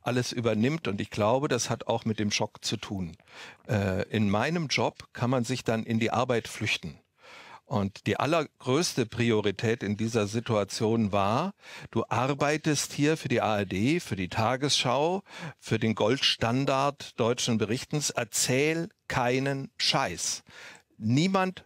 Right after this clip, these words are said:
weiß Bescheid. Ähm, alles ist unsicher. Wir hatten dann eine Situation im Studio, da kam die Nachricht ganz offiziell von der Polizei von Washington,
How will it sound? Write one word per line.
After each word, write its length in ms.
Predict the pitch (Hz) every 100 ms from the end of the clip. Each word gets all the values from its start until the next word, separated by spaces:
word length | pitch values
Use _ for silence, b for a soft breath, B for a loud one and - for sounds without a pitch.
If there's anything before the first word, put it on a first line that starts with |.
| -
weiß 600 | 101 127 135 151 - -
Bescheid. 580 | 123 - 107 78 - - B B B B B 123
Ähm, 360 | 113 107 104 - - - - - - -
alles 300 | 170 165 -
ist 160 | 143
unsicher. 640 | - 143 120 101 104 85 - _
Wir 180 | 135 117
hatten 200 | 143 151
dann 180 | 135 131
eine 220 | 120 110
Situation 520 | 127 143 123 - 143
im 100 | 139
Studio, 340 | 123 147 151 131
da 100 | 113
kam 280 | - 123 120
die 80 |
Nachricht 400 | 104 120 147 -
ganz 200 | 160 170
offiziell 480 | - 143 127 - 147
von 140 | - 104
der 80 |
Polizei 480 | 104 110 104 - 123
von 220 | 135 104
Washington, 480 | 117 143 151 - 151